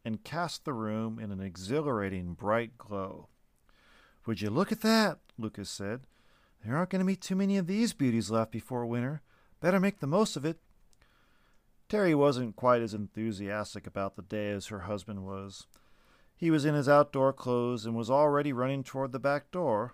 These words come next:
while she was still lying in bed, gazing out of the window.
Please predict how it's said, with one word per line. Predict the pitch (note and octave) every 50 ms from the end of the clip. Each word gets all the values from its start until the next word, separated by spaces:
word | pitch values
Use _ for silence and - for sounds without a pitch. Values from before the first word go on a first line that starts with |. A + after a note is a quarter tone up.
| - _
while | C#3 B2+
she | B2 - - F#3+
was | F3+ F3 D#3
still | - - F#3 F3+ D#3+
lying | C3+ B2+ C3+ C#3+ D#3 D#3 D#3+ E3
in | D#3+ D#3
bed, | D3 E3+ E3 C#3+ A2+ G2 F2+ F#2 _ _ _ _ - B2
gazing | - C3 C#3 C3+ B2+ G#2 G#2+ G2+
out | F#2+ F#2+ F#2+
of | F#2+
the | G2
window. | G2 G#2+ A#2 A#2 G#2+ F#2 F2+ F#2 G2